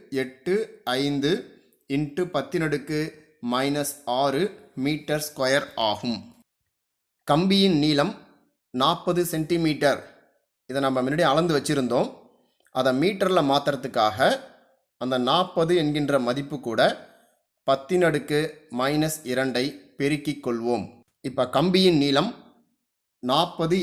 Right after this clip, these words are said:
இன்ட்டு பத்தின் அடுக்கு மைனஸ் இரண்டு மீட்டர் ஆகும். இப்ப நம்ம கம்பிச் சுருளின் மின்தடை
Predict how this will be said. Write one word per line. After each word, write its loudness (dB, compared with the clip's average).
இன்ட்டு -2
பத்தின் 0
அடுக்கு -2
மைனஸ் -2
இரண்டு 0
மீட்டர் 0
ஆகும். -4
இப்ப -2
நம்ம 4
கம்பிச் -2
சுருளின் -2
மின்தடை 0